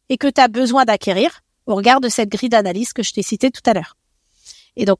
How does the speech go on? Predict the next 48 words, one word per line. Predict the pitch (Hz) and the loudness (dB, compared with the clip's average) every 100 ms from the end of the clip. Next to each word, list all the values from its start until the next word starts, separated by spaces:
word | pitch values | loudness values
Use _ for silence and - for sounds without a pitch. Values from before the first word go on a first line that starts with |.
| _ | _
quand | 240 | 2
t'arrives | 220 240 | 4 4
à | 240 | 0
faire | 180 208 - | 0 -4 -2
converger | 226 202 185 196 | -2 0 0 -2
les | 180 | -2
deux, | 170 302 - _ _ _ | 0 0 0 _ _ _
bah, | 185 | -6
tu | 180 220 | -2 -4
te | - | -4
crées | - | 0
un | 262 196 | 2 2
parcours | - 311 - - 311 | 2 0 0 -4 0
de | 220 | 0
transformation. | - 220 - 214 196 170 339 494 _ _ _ _ _ _ _ _ _ | 0 -2 0 -2 -2 0 0 -2 _ _ _ _ _ _ _ _ _
Et | 185 | 0
finalement, | 196 - 190 196 214 | 0 4 4 4 2
du | 208 185 | 2 -2
coup, | - | -4
tu | 262 202 | -4 2
vois | 220 233 - | 2 2 -4
que | - 208 202 - | -6 -4 -4 -6
ce | - - | -4 -2
sujet | 202 233 226 | 0 2 4
de | 247 | 4
la | 202 190 | 2 2
R | |
S | 185 185 | 0 0
E, | 302 | 0
c'est | 269 233 | 0 0
pas « | 208 - _ _ _ | 0 -2 _ _ _
je | 233 180 | -6 2
vais | 214 | 2
prendre | 254 247 220 | 4 2 4
un | 214 - | 2 -2
logiciel | 226 208 220 233 - - 254 254 202 190 _ _ _ _ _ | -4 0 0 0 -2 2 4 4 0 -8 _ _ _ _ _
et | 247 240 233 | 4 4 2
je | 190 | 2
vais | 226 | 4
faire | 233 208 | 4 2
de | |
la | 202 196 | 4 4
R | |
S | 196 - | 2 0
E | 226 | -2
pour | 208 | 0
mon | 185 | -2
client », | - 214 330 | 0 2 2